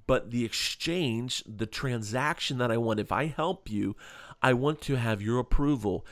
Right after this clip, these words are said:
I want you to pat me on the back. I want you to tell me that I'm a good person. I'm a good pastor. I want you to let me know that you like me.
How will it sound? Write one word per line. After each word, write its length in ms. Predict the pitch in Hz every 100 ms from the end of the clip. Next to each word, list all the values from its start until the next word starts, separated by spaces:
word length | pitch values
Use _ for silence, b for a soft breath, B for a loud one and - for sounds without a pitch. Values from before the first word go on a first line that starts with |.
| B B
I 100 | 98
want 200 | 113 131
you 80 | 127
to 60 |
pat 260 | - - -
me 80 | 135
on 120 | 131
the 60 | 117
back. 380 | 127 101 92
I 40 | 87
want 220 | 117 -
you 80 | 131
to 60 |
tell 220 | - 147 135
me 80 |
that 120 | 113 110
I'm 100 | 107
a 80 |
good 260 | 104 113 107
person. 440 | - 120 - 98
I'm 120 | 90 101
a 60 |
good 220 | 101 120
pastor. 480 | - 107 113 - 82 B B B B
I 80 | 110
want 240 | 127 139
you 40 | 139
to 60 | 131
let 240 | 143 -
me 180 | 131 127
know 560 | 123 123 117 101 101 B B B B
that 680 | 107 117 110 107 104 - - -
you 220 | 107 117
like 380 | 123 123 131 -
me. 340 | 98 90 67